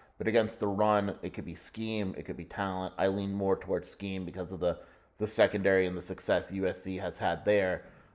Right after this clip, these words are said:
Um, but teams have been able to run the ball against U S C. But, you know, with Solomon Byrd, with Taleni to me is eh, but with Solomon Byrd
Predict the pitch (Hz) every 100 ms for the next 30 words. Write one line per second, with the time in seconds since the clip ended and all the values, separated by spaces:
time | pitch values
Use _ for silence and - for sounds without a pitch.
0 | - 95 92 90 - - 107 107 98 -
1 | 98 104 90 104 98 98 95 104 95 98
2 | 90 95 92 95 92 90 95 92 80 -
3 | 90 78 82 78 - - _ - 107 101
4 | - 117 101 92 90 123 127 123 113 -
5 | 95 - 117 120 113 107 98 101 92 -
6 | 101 104 101 - 95 98 95 - 117 107
7 | 104 92 104 101 98